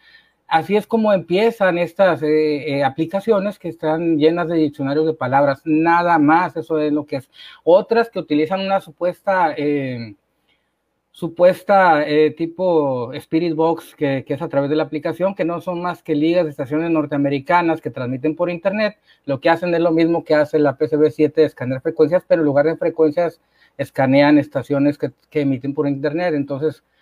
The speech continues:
eh, digamos que, que, que está bien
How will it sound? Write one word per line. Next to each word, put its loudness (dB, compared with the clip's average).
eh, 2
digamos 2
que, 2
que, 2
que -2
está 0
bien -4